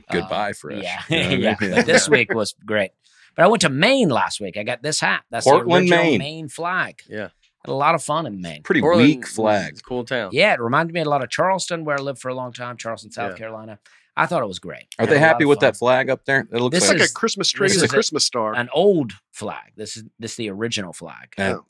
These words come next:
Speaker 4: Oh.
Speaker 2: okay.
Speaker 1: So I don't know what the new one looks
Speaker 3: I think
Speaker 1: like.
Speaker 3: it's American.
Speaker 2: Yeah.
Speaker 1: This also reminds me a bit of a Charleston flag. They have the palmetto tree with the crescent moon.
Speaker 2: Right.
Speaker 1: And they both early states, you know, original states.
Speaker 2: Back then it was all about
Speaker 3: Who
Speaker 2: the
Speaker 3: was
Speaker 2: tree.
Speaker 3: first?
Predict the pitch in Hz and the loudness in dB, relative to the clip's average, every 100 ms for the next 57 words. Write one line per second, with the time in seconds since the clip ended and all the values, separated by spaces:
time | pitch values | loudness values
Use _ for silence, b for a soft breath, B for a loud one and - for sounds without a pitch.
0 | 95 92 - 62 _ _ 110 127 135 120 | -4 -4 -4 -8 _ _ -2 0 2 0
1 | 110 104 101 101 92 76 - 104 104 - | -2 -6 -6 -6 -8 -12 -14 -12 -12 -14
2 | 92 92 95 - 85 78 - 143 143 240 | -12 -10 -10 -12 -12 -12 -8 -2 0 2
3 | - 247 139 123 127 120 127 113 127 123 | 2 2 2 2 2 0 -4 0 0 0
4 | 120 - - 170 220 - 104 92 98 90 | -4 -4 2 2 2 -2 -6 -10 -10 -10
5 | 98 104 95 98 87 - 110 110 160 190 | -6 -6 -6 -10 -12 -10 -6 0 2 2
6 | 135 123 120 113 107 101 - - 113 - | 0 -4 -4 -4 -8 -10 -10 -6 -4 -6
7 | 101 113 143 110 87 82 92 90 85 78 | -6 -6 -6 -8 -14 -4 -2 -2 -4 -10
8 | _ - - 117 123 120 113 147 160 143 | _ -20 -8 -4 -4 -4 2 6 6 2
9 | - _ 123 131 127 120 110 104 98 - | -8 _ 4 4 2 0 0 -2 -4 -4
10 | 135 127 - - - 110 90 95 101 104 | -2 -4 -6 -14 -12 -12 -12 -10 -8 -8
11 | 95 90 - 123 101 113 - 107 95 87 | -10 -12 -10 -10 0 2 4 0 0 -2
12 | 87 87 143 139 107 - 135 143 - - | -4 -2 0 0 -2 0 2 0 -4 -16